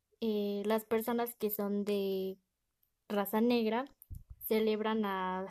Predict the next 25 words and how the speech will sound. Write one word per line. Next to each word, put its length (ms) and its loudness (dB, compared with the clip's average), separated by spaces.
diferentes 560 2
he-, 220 2
héroes 400 2
que 120 -2
tuvieron, 600 0
em, 720 -2
durante 640 4
un 240 2
tiempo 480 4
en, 200 -2
por 140 -2
ejemplo, 540 -2
Canadá, 600 0
Estados 440 -2
Unidos 440 2
y 80 -6
otros 280 -2
lugares, 420 2
que 180 6
ellos 240 2
fueron 320 0
quienes 540 -4
lucharon 520 2
contra 360 -2
la, 540 -2